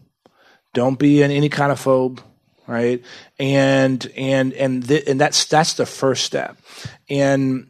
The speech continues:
you know, I, I, I was telling them earlier as well, I saw a stat that I didn't know, I didn't think was true,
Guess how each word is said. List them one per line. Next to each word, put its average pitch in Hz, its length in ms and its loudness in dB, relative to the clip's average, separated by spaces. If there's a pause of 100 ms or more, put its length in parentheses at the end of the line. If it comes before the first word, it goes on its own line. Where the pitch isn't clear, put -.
you 139 80 -2
know, 127 160 -2
I, - 580 -6
I, 131 160 -2
I 127 240 0
was 123 120 -4
telling 156 180 -2
them 139 120 -2
earlier 131 260 2
as 120 160 -2
well, 147 480 4 (380)
I 131 100 -4
saw 170 320 2
a 139 60 0
stat 165 540 -2
that 131 80 -2
I 127 60 0
didn't 143 160 -4
know, 135 180 -2
I 135 100 -2
didn't 143 160 -2
think 131 140 -6
was 113 160 -6
true, 147 480 -2